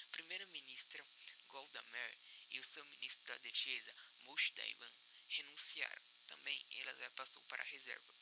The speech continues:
Eles jamais se recuperaram do fracasso da Guerra de Outubro, mas essa guerra abriu também as portas para os esforços políticos e ambos os lados viram-se como vencedores e, assim,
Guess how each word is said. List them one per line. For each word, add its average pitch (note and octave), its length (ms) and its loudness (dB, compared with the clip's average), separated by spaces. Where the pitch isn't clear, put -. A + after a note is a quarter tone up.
Eles B2 200 -2
jamais A#2 340 0
se - 80 -6
recuperaram B2 640 -4
do A#2+ 80 -8
fracasso B2 520 -4
da B2+ 100 0
Guerra B2+ 300 2
de B2 100 -4
Outubro, C3 440 -2
mas A#2+ 240 4
essa C#3 360 2
guerra B2 420 6
abriu C3 320 -4
também B2 400 0
as - 140 2
portas C#3 400 0
para C3 200 2
os C3 80 -6
esforços - 500 -2
políticos - 640 0
e D#3+ 120 0
ambos D3+ 280 -6
os D3 120 -10
lados C3 400 -4
viram-se C3 300 -4
como B2 240 -8
vencedores - 800 -4
e, E3+ 100 -6
assim, - 320 -6